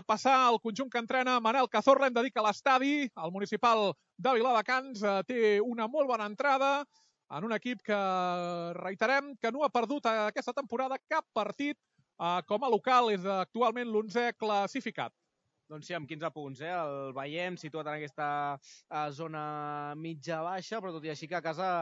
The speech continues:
Speaker 2: es fa molt i molt fort. És una mica les característiques d'aquests equi-, d'aquests equips de la Lliga Elite, no? Al final, eh, quan treus punts a casa, et sents el, l'escalfor de l'afició, que avui també presenta molt bona entrada.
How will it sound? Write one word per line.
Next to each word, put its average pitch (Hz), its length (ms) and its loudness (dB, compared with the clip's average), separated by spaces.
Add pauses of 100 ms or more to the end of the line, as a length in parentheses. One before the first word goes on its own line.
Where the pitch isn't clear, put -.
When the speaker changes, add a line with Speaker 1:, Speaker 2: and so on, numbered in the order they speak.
(120)
Speaker 2:
es 139 80 -10
fa 156 220 0
molt 156 220 -8
i 156 40 -8
molt 139 160 -6
fort. 185 180 -2
És 156 140 -4
una 185 80 -6
mica 180 300 -2 (260)
les 156 220 -2
característiques 156 420 0
d'aquests 156 240 -2
equi-, 156 160 -10
d'aquests 156 320 -2
equips 160 160 -4
de 175 80 0
la 160 140 2
Lliga 147 220 -2
Elite, 143 220 -4
no? 170 200 -2
Al 143 120 -4
final, 156 440 -4 (360)
eh, 143 540 -2
quan 151 300 0
treus 175 180 -4
punts 170 240 -2
a 160 40 -4
casa, 175 680 0
et - 80 -10
sents 170 240 -4
el, 156 460 -2
l'escalfor 160 420 -6
de 165 60 0
l'afició, 165 320 -8
que 170 40 -4
avui 170 140 -4
també 156 160 -2
presenta 151 320 -4
molt 147 80 -4
bona 135 160 -4
entrada. 127 320 -4